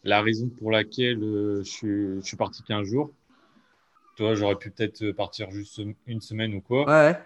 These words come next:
Speaker 1: Euh, je suis parti quinze jours parce que, du coup, au moment où je me suis dit, « Bah, je vais partir », il fallait que je prévoie quand est-ce que j'allais revenir, tout ça. Alors, euh, je me suis dit, « Bah, je vais regarder les, les matchs qu'ils proposent,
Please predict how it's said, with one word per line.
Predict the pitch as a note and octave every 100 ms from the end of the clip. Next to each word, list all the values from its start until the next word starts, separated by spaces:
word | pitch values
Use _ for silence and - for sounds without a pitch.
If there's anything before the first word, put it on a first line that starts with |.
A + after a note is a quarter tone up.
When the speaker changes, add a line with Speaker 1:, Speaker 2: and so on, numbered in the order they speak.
| _ -
Speaker 1:
Euh, | G2+
je |
suis | -
parti | A#2+ A2 G#2+
quinze | - A2 G#2
jours | C#3 B2+
parce | A2
que, | - A2 G2+ G2+ G2
du | G2 G2
coup, | C3
au |
moment | A2+ A2 A#2 A#2+
où |
je | G#2+
me | G2+
suis | -
dit, « | G#2+
Bah, | G2 G2
je |
vais | G2
partir », | G2 F#2+ - D3 C#3+ _ _ _ _ _ _ _ _ _
il | -
fallait | A2 A2
que | A2
je | A2
prévoie | - A2 A2 B2+ B2+ B2
quand | A2+
est-ce | A#2 -
que | A2
j'allais | G#2 G#2+
revenir, | G2+ G2+ G#2+ -
tout | G2
ça. | - C3+
Alors, | A#2 G#2 G2
euh, | G2 G2 F#2+
je |
me | G2+
suis | G2 G#2+
dit, « | B2
Bah, | A2+ G#2 G2
je |
vais | G#2
regarder | G2+ A2+ A2+ A#2+
les, | A2 A2
les | G#2 G#2+
matchs | A#2+ A#2+
qu'ils | A#2+
proposent, | - G2+ B2 D3+ C#3+